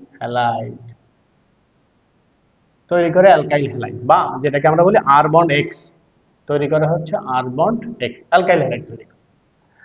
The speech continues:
আরেকটা বিক্রিয়া কি দিবা? দহন বিক্রিয়া।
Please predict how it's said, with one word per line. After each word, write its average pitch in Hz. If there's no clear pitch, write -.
আরেকটা 214
বিক্রিয়া 226
কি 233
দিবা? 214
দহন 175
বিক্রিয়া। 117